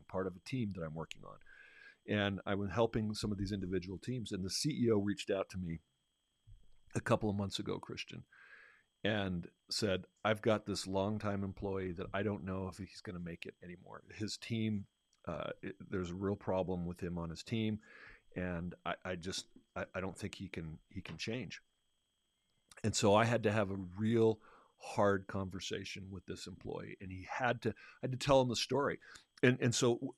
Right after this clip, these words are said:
a lot of these principles that we're talking about with organizations apply to individuals as well. If you need an individual to change their behavior,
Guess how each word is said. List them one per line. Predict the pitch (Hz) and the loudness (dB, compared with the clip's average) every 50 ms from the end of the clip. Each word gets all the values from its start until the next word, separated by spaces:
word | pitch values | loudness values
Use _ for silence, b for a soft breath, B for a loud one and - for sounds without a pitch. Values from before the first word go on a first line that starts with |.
| _ - | _ 4
a | 113 | 8
lot | 120 127 139 | 10 12 12
of | 160 156 | 12 10
these | 143 131 - | 6 6 6
principles | - 147 135 123 - 113 120 113 - - | 6 4 4 4 2 2 2 2 2 2
that | 117 | 0
we're | 113 113 104 | 0 0 0
talking | - - 117 120 - - 120 | 2 2 2 2 2 0 0
about | 107 110 113 104 | 2 2 2 2
with | - 107 117 | 2 2 4
organizations | 110 107 104 101 101 101 90 113 120 131 - - 104 92 - | 4 4 4 2 -2 -2 -2 -2 -2 -2 -2 -4 -6 -6 -6
apply | 95 - - 110 101 98 95 | -8 -6 -4 -4 -2 -2 -4
to | - 107 104 | -6 -8 -8
individuals | 95 92 92 87 87 101 113 107 101 104 101 98 - 92 | -8 -8 -12 -8 -6 -4 -4 -4 -6 -12 -12 -14 -12 -8
as | 92 - | -8 -4
well. | 98 104 120 131 - - - b b b b b b b - | 0 0 0 0 0 -4 -8 b b b b b b b -4
If | - 117 - 120 | -4 -2 2 4
you | 131 147 | 6 6
need | 160 156 160 156 | 8 8 8 6
an | 143 135 131 | 6 4 4
individual | 131 127 117 113 101 104 113 113 107 95 104 120 - 101 - _ - | 4 4 2 2 2 2 2 2 2 -2 -4 -4 -4 -4 -6 _ -6
to | - 104 | -6 -4
change | - - - - 120 120 117 117 98 | -2 0 0 2 2 0 0 -2 -2
their | 98 107 98 | -2 -2 -2
behavior, | 101 98 85 101 113 123 110 95 98 85 82 | -2 -4 -2 0 0 0 -2 -4 -8 -12 -12